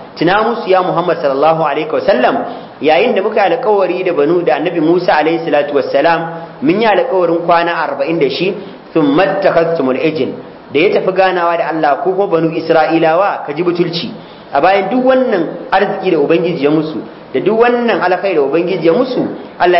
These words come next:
ya ce sai suka riki dan maraki mutum mutumi mai kwan dan maraki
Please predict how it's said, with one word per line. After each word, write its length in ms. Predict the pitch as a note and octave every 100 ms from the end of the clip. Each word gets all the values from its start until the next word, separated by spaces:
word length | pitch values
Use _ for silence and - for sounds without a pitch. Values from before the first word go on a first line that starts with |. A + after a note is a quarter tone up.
| E3+
ya 40 |
ce 100 | E3+ D3
sai 140 | F#3 F#3+
suka 180 | A#3 F#3
riki 200 | C#3+ -
dan 240 | F#3 F#3+ F#3
maraki 480 | D3+ D3+ D3+ - E3+
mutum 320 | D#3 - D#3+
mutumi 640 | D3+ D#3 D3+ A3 A3+ A3 - -
mai 220 | C#3+ E3 D#3+ -
kwan 160 | F#3+
dan 160 | G3+ G3+
maraki 520 | E3 E3 - C#4 F#3